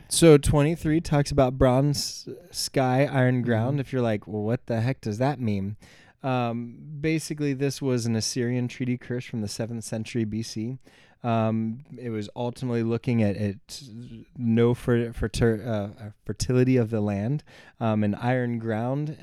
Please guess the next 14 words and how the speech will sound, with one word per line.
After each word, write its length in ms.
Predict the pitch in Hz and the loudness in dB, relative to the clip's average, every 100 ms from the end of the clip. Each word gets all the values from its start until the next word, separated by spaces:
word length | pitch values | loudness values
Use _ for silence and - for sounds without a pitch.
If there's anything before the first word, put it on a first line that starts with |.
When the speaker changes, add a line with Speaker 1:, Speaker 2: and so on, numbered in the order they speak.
| 135 | -10
Speaker 1:
um, 280 | 123 107 104 | -6 -4 -6
and 180 | 117 110 | -4 -2
no 160 | 113 123 | 0 0
rain 420 | 120 120 120 139 | 0 0 0 -2
or 200 | 139 107 | -4 -6
dew 340 | 104 117 120 | -6 -6 -6
comes 340 | 117 - 123 123 | -6 -6 -4 -6
from 460 | - 117 113 117 95 | -8 -6 -6 -6 -10
bronze 440 | 113 110 117 120 | -8 -8 -6 -8
skies. 560 | - - 110 120 151 - - - - - | -10 -6 -4 -2 -2 -4 -16 -20 -16 -6
Um, 220 | 117 113 | -4 -2
so 280 | - 120 120 | -4 -4 -2
ultimately, 680 | 147 143 - 131 123 120 113 | 0 -2 -4 -4 -2 0 0
y-, 280 | 120 117 | -2 -6